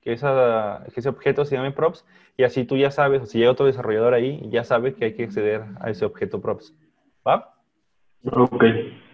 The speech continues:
Speaker 1: Y sería cambiar de este lado, pero, ¿sí, sí vamos bien hasta aquí todos?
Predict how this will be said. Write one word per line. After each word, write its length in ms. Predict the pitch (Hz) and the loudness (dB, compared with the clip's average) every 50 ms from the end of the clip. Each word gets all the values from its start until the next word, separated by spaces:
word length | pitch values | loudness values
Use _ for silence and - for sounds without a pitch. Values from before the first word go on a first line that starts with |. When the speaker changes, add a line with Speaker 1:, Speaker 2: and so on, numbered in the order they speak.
| _ _ _ _ - - - - - - - - - _ _ _ _ _ _ _ _ _ _ _ _ _ _ _ _ _ _ _ - | _ _ _ _ -8 -6 -6 -6 -10 -16 -20 -20 -20 _ _ _ _ _ _ _ _ _ _ _ _ _ _ _ _ _ _ _ -8
Speaker 1:
Y 420 | 147 156 160 165 165 165 170 165 151 | -6 -4 -2 0 2 2 2 0 0
sería 240 | - - 127 123 120 | -2 -2 0 0 0
cambiar 340 | 120 135 135 131 135 131 131 | 0 0 2 4 4 4 2
de 120 | 127 131 | 0 0
este 200 | 127 127 - - | -2 -2 -4 -2
lado, 320 | 127 127 120 113 110 107 - | 0 2 2 2 0 0 0
pero, 480 | 170 180 175 175 185 202 214 202 - _ _ _ _ _ _ _ | 0 2 2 2 0 0 -4 -8 -14 _ _ _ _ _ _ _
¿sí, 160 | - 165 147 | -4 -4 2
sí 120 | 143 202 | 4 6
vamos 180 | 208 220 220 214 | 6 6 6 4
bien 100 | 220 220 | 2 0
hasta 120 | 220 208 | 0 -2
aquí 140 | 190 - 208 | -4 -4 -4
todos? 400 | 196 247 262 294 330 - _ | -4 -2 -2 -4 -6 -8 _